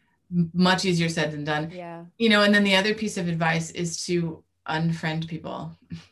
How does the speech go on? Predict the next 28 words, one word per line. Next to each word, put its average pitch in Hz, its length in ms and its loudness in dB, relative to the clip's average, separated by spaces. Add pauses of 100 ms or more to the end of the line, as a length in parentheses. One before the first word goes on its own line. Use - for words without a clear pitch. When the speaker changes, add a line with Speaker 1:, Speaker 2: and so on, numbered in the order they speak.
(160)
Speaker 1:
or, 175 360 2
Speaker 2:
Yes, 226 640 0
Speaker 1:
or 214 120 2
if 214 40 4
Speaker 2:
there 214 80 2
Speaker 1:
you 214 60 4
Speaker 2:
is 214 80 -4
a - 20 0
Speaker 1:
can't 269 200 6
Speaker 2:
way. 214 360 2
Speaker 1:
unfriend 208 220 2
them 196 340 0
because 175 380 -4
there's 165 180 -2
some 175 180 -2
complicated 170 540 -2
reason, 160 380 -2
at 170 100 -4
least 185 300 -2
make 180 240 0
it 170 80 -8
so 180 80 -4
you 160 160 -2
can't 160 260 -6
see 170 160 -4
their 156 140 -2
posts, - 540 -8
or, 151 440 0